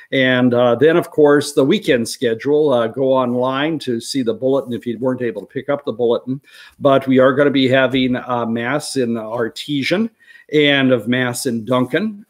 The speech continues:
Uh, and Father Paul will be doing the Mass in Duncan on Saturday. And then, of course, uh, eight o'clock Mass is, uh,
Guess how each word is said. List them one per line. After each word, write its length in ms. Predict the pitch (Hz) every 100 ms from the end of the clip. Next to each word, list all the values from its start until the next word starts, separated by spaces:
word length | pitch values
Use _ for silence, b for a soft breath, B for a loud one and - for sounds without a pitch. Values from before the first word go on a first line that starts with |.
| -
Uh, 360 | 117 113 110 -
and 360 | 123 117 110 107
Father 180 | 123
Paul 320 | 117 - 135 123
will 140 | 113
be 160 | 117 113
doing 260 | 120 117
the 80 | 107
Mass 400 | 110 117 117 -
in 160 | 110 107
Duncan 400 | 120 123 131 104
on 180 | 107
Saturday. 580 | 101 - 113 113 110 113 B B B B
And 460 | 143 135 135 131 117
then, 180 | 135
of 160 | 131 -
course, 480 | - 123 113 110 -
uh, 360 | 117 110 107 95
eight 140 | 139
o'clock 480 | 135 - 135 127 123
Mass 400 | 123 123 127 -
is, 280 | 127 110 -
uh, 160 | 113